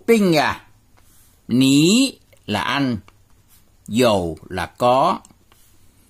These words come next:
bệnh là bệnh, ya là à. "Ní dụ bệnh à? Ní dụ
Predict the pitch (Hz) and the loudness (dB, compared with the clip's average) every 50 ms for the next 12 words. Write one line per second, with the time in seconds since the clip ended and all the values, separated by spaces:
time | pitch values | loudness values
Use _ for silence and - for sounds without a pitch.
0 | _ _ _ _ _ - - 285 262 208 165 131 98 95 _ _ - - 107 107 | _ _ _ _ _ -4 -2 0 0 0 0 -2 -4 -6 _ _ -14 -8 -6 -6
1 | 98 92 101 104 95 95 98 110 120 117 - _ _ _ - _ _ _ _ _ | -4 -4 -2 -2 -2 0 0 0 -2 -2 -6 _ _ _ -20 _ _ _ _ _
2 | _ _ _ _ _ _ _ _ _ _ _ _ _ _ _ _ _ _ - - | _ _ _ _ _ _ _ _ _ _ _ _ _ _ _ _ _ _ -6 -2
3 | 139 147 139 127 113 98 - - _ _ _ _ _ _ _ _ _ - 104 110 | -2 0 0 -2 -4 -6 -8 -12 _ _ _ _ _ _ _ _ _ -10 -8 -6
4 | 104 - - 107 107 101 95 87 80 73 64 - - _ _ _ _ _ _ _ | -6 -6 -6 -6 -4 -4 -4 -4 -6 -6 -8 -12 -18 _ _ _ _ _ _ _
5 | _ _ _ _ _ _ _ _ _ _ _ _ _ _ _ _ _ _ _ _ | _ _ _ _ _ _ _ _ _ _ _ _ _ _ _ _ _ _ _ _
6 | - - 120 131 139 147 156 165 190 233 254 214 175 131 107 95 95 - - - | -10 -4 -2 0 2 2 2 2 2 0 0 0 -2 -2 -2 -2 -4 -6 0 0
7 | 233 214 185 156 139 127 113 101 - - _ _ _ _ _ _ _ _ - _ | 0 2 2 0 0 0 -2 -4 -8 -14 _ _ _ _ _ _ _ _ -20 _
8 | _ _ - 123 127 131 127 131 165 196 185 151 107 92 110 | _ _ -6 -2 0 2 2 2 2 2 2 0 0 -2 -4